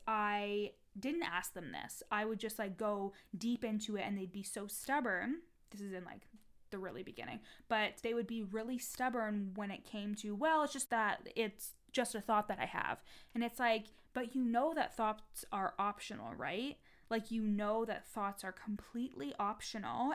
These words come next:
and you just give them truth and evidence. It's like if we were to look through sunglasses and on the sunglasses, they had those changing color lens. You can constantly change the color of the lens, and that's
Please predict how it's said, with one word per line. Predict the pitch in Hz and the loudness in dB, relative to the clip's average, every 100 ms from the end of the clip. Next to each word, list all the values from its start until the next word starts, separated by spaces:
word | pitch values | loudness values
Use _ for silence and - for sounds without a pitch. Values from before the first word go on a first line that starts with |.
| 233 | 2
and | 214 185 | 0 0
you | 190 214 240 | 0 0 0
just | 254 247 - | -2 -6 -4
give | 220 190 | -2 -2
them | 208 196 | -2 -4
truth | - - 208 208 | -6 -4 -4 -4
and | 196 - | -8 -6
evidence. | 202 208 185 208 | -6 -6 -6 -8
It's | 220 | -4
like | 233 226 | -4 -2
if | 226 | -6
we | 208 226 | -4 -2
were | 233 226 226 | -2 -2 -4
to | - 233 214 208 208 - - - | -6 -6 -2 -2 -4 -12 -14 -6
look | 208 226 247 - - | -2 -2 -2 -12 -10
through | 226 214 208 202 196 196 220 - _ | -4 -2 0 0 0 -2 -6 -14 _
sunglasses | - - 262 370 339 139 - - 143 135 285 - - - - | -14 -4 -2 -2 -2 -2 -2 -4 -4 -2 -4 -8 -18 -8 0
and | 220 220 214 214 214 - _ 220 | 2 2 2 0 -4 -16 _ 0
on | 233 | 2
the | 254 | 2
sunglasses, | 254 254 262 226 208 214 202 | 0 0 0 0 0 -4 -4
they | 202 | -6
had | 202 208 | -6 -6
those | 208 202 | -6 -6
changing | - - 226 220 208 | -6 -6 -4 -2 -4
color | - 214 202 196 | -4 -4 -4 -4
lens. | 202 214 240 208 | -2 -2 -2 -4
You | 220 | -4
can | 214 233 | 0 0
constantly | - - 240 247 - 277 240 220 - | -2 -2 -2 -2 -4 -4 -4 -4 -8
change | - - 277 240 208 | -6 -2 0 0 -2
the | - | -6
color | - 226 208 | -4 -2 -2
of | 202 | -4
the | 196 | -4
lens, | 196 220 208 | -4 -2 -4
and | - 202 196 | -4 -6 -4
that's | 196 233 - | -4 -6 -10